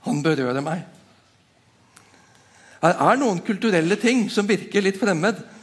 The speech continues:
men måten han kommuniserer med kvinna, som er litt på siden av samfunnet, det griper meg.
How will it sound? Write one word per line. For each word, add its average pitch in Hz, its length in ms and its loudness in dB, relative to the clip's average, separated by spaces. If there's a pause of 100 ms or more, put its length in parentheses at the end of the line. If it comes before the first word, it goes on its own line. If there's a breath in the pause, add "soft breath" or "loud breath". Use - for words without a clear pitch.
(100)
men 196 200 0 (200)
måten 190 460 0
han 180 160 0
kommuniserer 185 680 -2
med 196 140 -2
kvinna, 175 320 0 (720 loud breath)
som 226 160 0
er 247 240 2
litt 302 140 -2
på 240 100 -2
siden 240 340 0
av 202 80 0
samfunnet, 202 540 -2 (840 soft breath)
det 165 300 0
griper 131 400 -4
meg. 143 160 -4